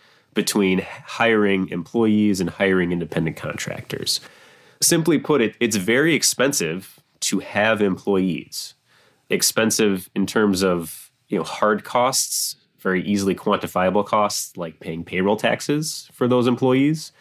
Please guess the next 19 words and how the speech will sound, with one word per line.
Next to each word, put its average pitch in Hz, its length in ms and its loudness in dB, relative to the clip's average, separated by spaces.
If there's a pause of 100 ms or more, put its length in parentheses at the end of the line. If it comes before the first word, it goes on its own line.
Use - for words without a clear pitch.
(500)
providing 87 460 0
them 87 240 2
with - 500 -6
healthcare 90 340 -2
benefits, 95 800 0
you're 85 100 -6
required 87 440 -2
to 90 180 0
under 90 140 0
the 85 180 -4
A 85 40 -4
C 87 240 -4
A, 120 320 0 (680)
providing 95 380 2
them 90 160 4
with 82 160 -2
workers' 80 400 -6
compensation 107 640 0
coverage. 139 640 -2